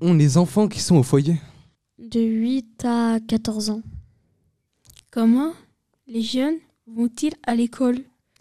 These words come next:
Speaker 2: Alors, les jeunes, euh, ils vont à l'école en voiture avec les éducs et les collégiens, ils y vont soit en bus ou à pied.
Speaker 1: Est-ce que vous êtes dans des chambres individuelles ou à plusieurs ?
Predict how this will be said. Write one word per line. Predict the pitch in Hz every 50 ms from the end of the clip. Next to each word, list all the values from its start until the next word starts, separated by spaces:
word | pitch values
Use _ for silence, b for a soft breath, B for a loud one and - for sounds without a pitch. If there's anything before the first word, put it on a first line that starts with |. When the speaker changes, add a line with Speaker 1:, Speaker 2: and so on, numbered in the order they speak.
| B B B B B B B B B B B B B B
Speaker 2:
Alors, | 254 254 247 240 240 226 233
les | 233 233 233
jeunes, | 226 240 262 285 302 294 285 269 254
euh, | 247 240 233 233 226 226 233 226 220 226 220 220 220 220 220 214 220 220 B B B B B B B _
ils | - 233 226
vont | 220 - 233 233
à | 233 226
l'école | 220 220 220 226 - 233 233 226
en | 220
voiture | 214 220 220 226 226 - - 254 233
avec | 233 208 220 214 220 -
les | 226 220 214 220
éducs | 220 214 220 226 254 285 302 294 _ - - - - - _ _
et | - 233 226 220 220 214 214 214 214 214 220 220 214
les | 208 220
collégiens, | 220 214 - 220 214 220 214 214 214 226 240 254 262 269 - b b b b b b b b b b b b _ -
ils | 240 226 220 220 208 214 -
y | 220 220
vont | 214 220 220 214 214
soit | - - 233 226
en | 233 226
bus | 220 214 220 233 254 - - - - -
ou | 233 220 220 220 214
à | 208 208
pied. | 214 - - - - - - - _ _ _ _ _ _ _ _ _ _ _ _ -
Speaker 1:
Est-ce | 214 214 208 208
que | - - 180
vous | 160 139 143 143 147 147
êtes | 175 175 - - - _ _ _ _ _ -
dans | 135 120 135 135 131
des | 123 131 135
chambres | - 180 160 120 - -
individuelles | 131 127 127 135 135 151 147 151 202 240 226 - -
ou | 127 123
à | 117
plusieurs ? | 113 117 131 123 123 139 131 -